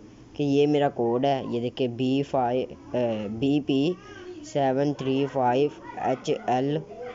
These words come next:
आर वी सिक्स। अगर आपके पास अर्निंग नहीं है बीच में, तो आप मेरा ये वाले कोड लगा के और निकाल लेना।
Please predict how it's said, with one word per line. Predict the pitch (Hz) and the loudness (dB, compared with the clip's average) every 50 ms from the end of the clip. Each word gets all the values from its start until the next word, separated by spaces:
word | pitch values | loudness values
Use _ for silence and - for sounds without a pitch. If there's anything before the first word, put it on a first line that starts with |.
| - - | -4 0
आर | 123 127 127 127 127 131 | 2 4 4 4 4 2
वी | 127 123 123 120 123 | 2 0 -2 -2 -2
सिक्स। | - - 123 110 104 - - - - - - - - - - - - | -4 -4 -6 -6 -6 -8 -16 -16 -14 -14 -14 -14 -16 -16 -14 -6 -2
अगर | 117 139 151 151 | 0 4 4 6
आपके | 156 151 151 143 165 | 6 6 4 4 2
पास | 139 151 156 156 151 151 - - - - | 2 4 4 4 4 2 -2 -6 -2 0
अर्निंग | 143 156 156 156 156 151 | 2 2 4 4 4 4
नहीं | 151 156 165 165 | 4 6 6 4
है | 156 147 135 | 4 4 4
बीच | 139 147 147 131 135 | 4 2 2 2 2
में, | 143 147 139 | 2 2 4
तो | 117 147 | 4 4
आप | 139 131 131 135 | 4 4 4 4
मेरा | 143 143 139 139 143 151 160 - - - - - - - - - | 4 4 4 4 4 2 2 -2 -12 -20 -20 -20 -20 -16 -6 0
ये | 147 156 165 165 | 4 6 6 6
वाले | 165 160 160 160 | 6 6 4 2
कोड | 131 - 151 147 147 143 | 2 4 4 4 4 4
लगा | 147 151 139 143 135 135 135 | 4 4 4 4 4 4 4
के | 135 - 175 170 160 151 - - - - - - - - - | 2 2 2 2 2 0 -4 -16 -20 -20 -20 -20 -12 -4 0
और | 143 151 | 2 4
निकाल | 151 147 120 135 131 135 135 | 4 4 4 4 4 4 4
लेना। | 143 156 156 151 151 147 | 6 4 4 4 4 2